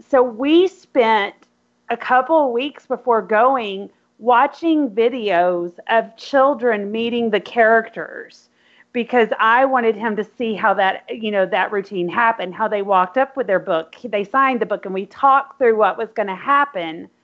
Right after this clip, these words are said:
And I had to do that before going, or I don't think we would have met Mickey Mouse.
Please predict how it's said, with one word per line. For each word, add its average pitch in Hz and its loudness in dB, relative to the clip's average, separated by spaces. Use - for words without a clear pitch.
And 220 -2
I 247 2
had 247 0
to 220 -14
do 247 -10
that 214 0
before 208 -6
going, 226 0
or 190 0
I 220 0
don't 254 -2
think 208 -12
we 226 -4
would 208 0
have 175 -4
met 175 -2
Mickey 185 -8
Mouse. - -8